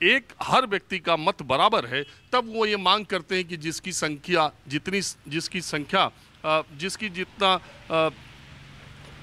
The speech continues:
संख्या भारी, उसकी उतनी हिस्सेदारी। इस तरह का नारा सबसे पहले कांशीराम ने दिया था। तो जनसंख्या के आधार पर अगर वोटों की ताकत है और वोटों में हम ज़्यादा हैं, तो फिर हमारी बात को सुनी जानी चाहिए।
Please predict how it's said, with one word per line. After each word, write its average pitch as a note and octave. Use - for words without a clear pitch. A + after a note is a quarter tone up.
संख्या F#3+
भारी, F3
उसकी A3
उतनी G3+
हिस्सेदारी। C#3+
इस -
तरह F#3+
का F#3
नारा E3+
सबसे E3+
पहले D3
कांशीराम C#3
ने B2+
दिया D3+
था। G#2
तो F#3+
जनसंख्या A#3+
के G#3+
आधार D3
पर B3
अगर G3+
वोटों D#3
की C#4
ताकत E3
है F3
और A3
वोटों D3+
में B3+
हम F#3
ज़्यादा C#3
हैं, F3
तो G3
फिर G#3+
हमारी D#3+
बात C#3
को G3
सुनी D3
जानी B2
चाहिए। A#2+